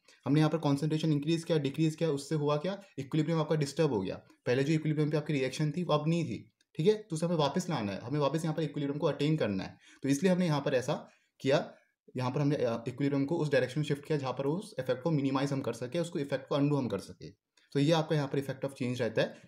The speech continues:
in concentration on equilibrium। अगर हम इसको समराइज करें, पहला वाला जो आपका केस था, effect of change in concentration का, तो हम लिख सकते हैं यहाँ पर कि increase in concentration of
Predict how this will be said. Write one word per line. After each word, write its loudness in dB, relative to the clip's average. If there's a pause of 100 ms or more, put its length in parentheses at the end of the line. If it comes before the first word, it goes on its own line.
in 2
concentration -4
on -6 (120)
equilibrium। -4 (360)
अगर 4
हम 4
इसको 0
समराइज 2
करें, 0
पहला 0
वाला 4
जो -4
आपका 2
केस -4
था, -2
effect -2
of -2
change -4
in -8
concentration -4
का, 0 (460)
तो 2
हम 6
लिख 4
सकते -2
हैं 2
यहाँ 2
पर -2 (1700)
कि 0 (140)
increase 2
in 0 (2000)
concentration 0
of 0